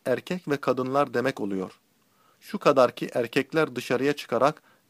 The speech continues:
geçimi temin etmek peşinde koşarlar. Kadınlar ise çoğu vakitlerini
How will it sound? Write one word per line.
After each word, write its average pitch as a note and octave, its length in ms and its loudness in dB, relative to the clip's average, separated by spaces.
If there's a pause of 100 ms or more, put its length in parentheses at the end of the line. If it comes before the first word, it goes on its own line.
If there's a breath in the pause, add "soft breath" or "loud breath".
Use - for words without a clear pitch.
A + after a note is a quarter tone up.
geçimi D3+ 400 -4
temin D3 320 0
etmek D3 400 -4
peşinde C3 320 -4
koşarlar. G2+ 600 -4 (800 soft breath)
Kadınlar C3 440 0
ise C3+ 280 -4
çoğu E3 300 -2
vakitlerini B2 760 -2